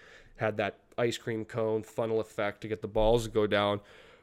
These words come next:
But, like, obviously all the water would go down too if it rained and shit. So there was, like, a drain that, like, led through that, and it came out the, like, it did, wasn't right under there, but it would come off a little bit of ways,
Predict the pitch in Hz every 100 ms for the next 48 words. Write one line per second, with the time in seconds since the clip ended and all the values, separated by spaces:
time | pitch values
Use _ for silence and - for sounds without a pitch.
0 | _ - 117 110 107 107 113 - 113 104
1 | 98 104 107 113 104 101 101 101 95 -
2 | 131 113 90 80 85 117 117 101 - -
3 | 87 - 104 104 104 98 98 98 87 107
4 | 110 110 110 107 92 - 90 - - 104
5 | 107 95 - 113 107 104 107 107 104 92
6 | 95 - 120 113 110 110 107 104 98 _
7 | _ _ _ _ _ - 135 170 139 156
8 | 120 120 120 120 117 117 113 107 104 -
9 | 127 117 110 107 107 101 110 101 107 101
10 | 101 104 107 -